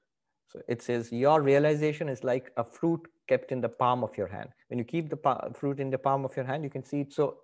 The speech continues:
so effortlessly. For you, the realization that you are the absolute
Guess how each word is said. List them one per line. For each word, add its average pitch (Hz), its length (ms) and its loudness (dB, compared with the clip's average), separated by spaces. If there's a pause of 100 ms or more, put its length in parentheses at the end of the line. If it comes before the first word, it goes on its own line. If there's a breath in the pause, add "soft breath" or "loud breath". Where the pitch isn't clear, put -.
(100)
so - 140 -2
effortlessly. 127 720 -2 (300)
For 139 180 6
you, 151 320 4
the 113 140 -4
realization 135 680 2
that 110 200 -8
you 120 160 0
are 117 160 2
the 110 160 -6
absolute 117 480 -4